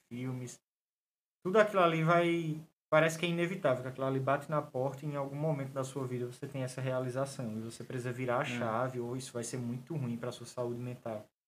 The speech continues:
Speaker 2: Não, exatamente, cara. Eu vou, é, eu vou me aproveitar aqui também pra dar, eu acho que isso que você falou é um ponto que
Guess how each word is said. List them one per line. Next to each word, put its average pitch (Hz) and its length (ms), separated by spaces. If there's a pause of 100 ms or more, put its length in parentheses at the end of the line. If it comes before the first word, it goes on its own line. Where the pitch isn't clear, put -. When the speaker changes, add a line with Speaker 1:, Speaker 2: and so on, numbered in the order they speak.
Speaker 2:
Não, 196 160
exatamente, 208 480
cara. 113 240
Eu 135 160
vou, 151 460 (160)
é, 117 160 (500)
eu 110 160 (100)
vou 113 200
me 131 80
aproveitar 127 420
aqui 117 140
também 117 200
pra 139 140
dar, 156 340
eu 160 120
acho 170 120
que 202 100 (200)
isso 151 140
que 156 100
você 160 120
falou 143 420
é 151 40
um 151 120
ponto 143 240
que 165 420